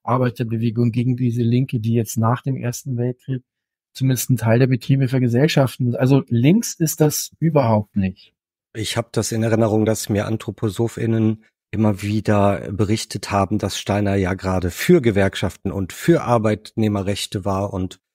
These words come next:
Speaker 2: die Arbeiter aufgefordert hätte, sich zusammenzuschließen. Ähm, da stecke ich aber nicht, nicht tief genug in seinen Arbeitervorträgen drin,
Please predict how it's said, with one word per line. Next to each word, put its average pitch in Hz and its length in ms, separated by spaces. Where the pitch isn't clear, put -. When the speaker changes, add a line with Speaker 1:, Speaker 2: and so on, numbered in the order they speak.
Speaker 2:
die - 60
Arbeiter 107 680
aufgefordert 120 680
hätte, 101 180
sich 95 240
zusammenzuschließen. 90 1300
Ähm, 95 460
da 110 140
stecke - 280
ich 131 140
aber 120 180
nicht, - 580
nicht 120 540
tief - 220
genug 123 220
in 123 100
seinen 113 160
Arbeitervorträgen 117 960
drin, 139 360